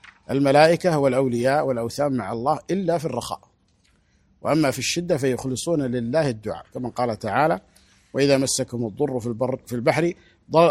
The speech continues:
ضل من تدعون إلا إياه، فلما نجاكم إلى البر أعرضتم، وكان الإنسان كفورا.' وقال تعالى: 'قل أرأيتكم إن أتاكم عذاب الله أو أتتكم الساعة أغير الله تدعون إن كنتم صادقين،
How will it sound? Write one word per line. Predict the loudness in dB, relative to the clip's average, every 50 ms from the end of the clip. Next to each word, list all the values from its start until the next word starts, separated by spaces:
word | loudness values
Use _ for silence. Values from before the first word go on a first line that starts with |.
| 2 0
ضل | 2 4 4 6 6 4 4
من | 2 0
تدعون | -2 -2 -2 0 0 0 0 0
إلا | -2 -4 -4 -2 0 0
إياه، | 0 0 0 0 0 0 -2 -6 _
فلما | _ -6 -4 -2 0 -2 -2 -2
نجاكم | -2 -4 -4 -4 -4 -4 -6 -8 -8
إلى | -6 -6
البر | -6 -4 -4 -4 -4 -4 -4
أعرضتم، | -6 -4 -4 -4 -4 -2 -4 -4 -4 -4 _ _ _ _ _ _ _ _ _ _ _ -10
وكان | -6 2 4 4 6 6
الإنسان | 4 0 -2 -2 -2 0 0 -2 -2 -4
كفورا.' | -8 -10 -8 -4 0 2 2 4 2 0 -2 _ _ _
وقال | -4 -2 0 0 0
تعالى: | 0 -2 0 2 2 2 2 -2 -8 _ _
'قل | -4 -2 -2
أرأيتكم | 0 0 0 0 0 0 -2 -2 -6 -10 -10 -10 -12 -12 -12
إن | -12 -10
أتاكم | -8 -4 0 2 2 2 0 -2 -6
عذاب | -4 -4 -2 0 0 0 0 -2
الله | -4 -4 -4 -4 -4 -4 -8 -10 -10
أو | -10 -10 -10 -8
أتتكم | -6 -6 -6 -6 -6 -8 -6
الساعة | -4 -4 -4 -4 -2 -2 -2 -2 -4 -6 _ _ _ _ -20 -20 -10 -6
أغير | -2 2 4 6 6 6
الله | 4 4 4 4 4 4 2
تدعون | -2 -2 -4 -4 -2 -2 -4 -4 -2 -2 0 0 0 -2 -2
إن | -4 -4 -4 -4
كنتم | -2 -2 -4 -4 -4 -6 -6
صادقين، | -6 -4 -6 -4 -4 -4 -4 -2 -4 -4 -4